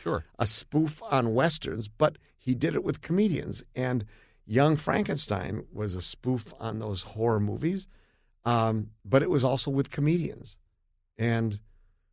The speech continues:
Speaker 2: they were funny, but it, it completely different style. We,
Speaker 1: Yeah,
Speaker 2: we
Speaker 1: yours
Speaker 2: totally
Speaker 1: was a different
Speaker 2: changed it,
Speaker 1: animal.
Speaker 2: yeah.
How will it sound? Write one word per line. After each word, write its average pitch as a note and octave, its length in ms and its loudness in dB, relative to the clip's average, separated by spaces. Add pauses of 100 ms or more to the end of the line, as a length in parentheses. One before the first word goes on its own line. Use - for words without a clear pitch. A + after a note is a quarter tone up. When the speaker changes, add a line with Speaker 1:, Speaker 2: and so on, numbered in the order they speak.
(320)
Speaker 2:
they C3+ 160 6
were C3+ 100 6
funny, G3 360 2
but A#2+ 180 2
it, B2 260 0
it A#2+ 200 -4
completely B2 500 -2
different G#2+ 300 0
style. G#2+ 420 -2
We, B2 260 0
Speaker 1:
Yeah, F#2 140 -2
Speaker 2:
we F2 80 2
Speaker 1:
yours F#2+ 100 0
Speaker 2:
totally A2+ 140 2
Speaker 1:
was G2 100 0
a F#2+ 60 2
different F2+ 360 0
Speaker 2:
changed - 20 0
it, F2 80 0
Speaker 1:
animal. D#2+ 280 -2
Speaker 2:
yeah. - 120 -6